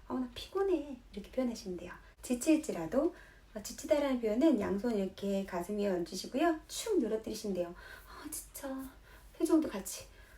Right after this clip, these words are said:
"지쳐." 뭐뭐할지라도, 뭐뭐하지만은 이 손을, 손바닥을 위로 향하게 하시고요. 이렇게 돌리셔서, 네, 이렇게 뒤집어 주세요.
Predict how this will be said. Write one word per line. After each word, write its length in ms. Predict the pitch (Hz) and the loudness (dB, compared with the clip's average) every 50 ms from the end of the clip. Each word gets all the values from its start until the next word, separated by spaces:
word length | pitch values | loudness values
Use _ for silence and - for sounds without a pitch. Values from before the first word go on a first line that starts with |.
| - - - - - | -20 -20 -18 -12 -12
"지쳐." 360 | - - - - - - - - - - - - - - | -12 -10 -10 -10 -10 -10 -10 -12 -18 -20 -20 -20 -12 -4
뭐뭐할지라도, 920 | - 233 247 269 320 311 311 311 311 - 247 240 226 214 214 220 220 214 208 | 2 4 6 8 10 8 8 6 6 4 4 6 4 4 4 4 4 4 4
뭐뭐하지만은 1080 | - 185 175 185 196 208 208 202 190 - 196 185 180 175 160 175 247 294 247 180 160 - - - - - - - - | 2 0 2 2 2 0 0 -2 -2 -2 0 0 2 2 2 2 2 2 2 0 -2 -6 -10 -20 -20 -20 -20 -12 -10
이 80 | 196 190 | -10 -4
손을, 640 | - 320 320 285 262 254 269 285 277 254 180 160 - - - - | 0 2 4 4 6 6 8 8 8 8 6 4 0 -4 -14 -6
손바닥을 720 | - 330 339 349 339 320 320 285 285 277 269 269 262 202 | -2 0 4 4 6 6 6 4 4 6 6 8 6 6
위로 220 | 190 196 202 226 240 | 4 2 2 4 2
향하게 360 | 233 233 220 214 202 214 226 | 2 2 0 -2 -2 -2 -4
하시고요. 520 | 226 226 - 185 175 - 247 311 311 262 - - - | -4 -4 -4 -4 0 2 2 2 2 0 -6 -14 -12
이렇게 540 | - 208 208 208 208 214 208 - 220 214 - | -8 -6 -4 -4 -4 -6 -6 -4 -6 -6 -6
돌리셔서, 640 | - - 208 214 214 220 214 208 - 302 320 359 - - - - - - - - - | -6 -6 -4 -4 -2 -2 -2 -2 0 -2 -2 -2 -6 -12 -20 -20 -20 -20 -20 -16 -14
네, 140 | 185 175 - - - - - - - - - - - - | -14 -14 -14 -18 -20 -20 -20 -20 -20 -20 -20 -20 -18 -16
이렇게 220 | 185 175 - - - - - - - - - - - - - - - | -16 -16 -16 -18 -20 -20 -20 -20 -20 -20 -20 -20 -20 -20 -20 -20 -20
뒤집어 340 | - - - - - - 190 | -18 -12 -10 -10 -8 -8 -10
주세요. 260 | - - - - 160 | -12 -12 -14 -14 -14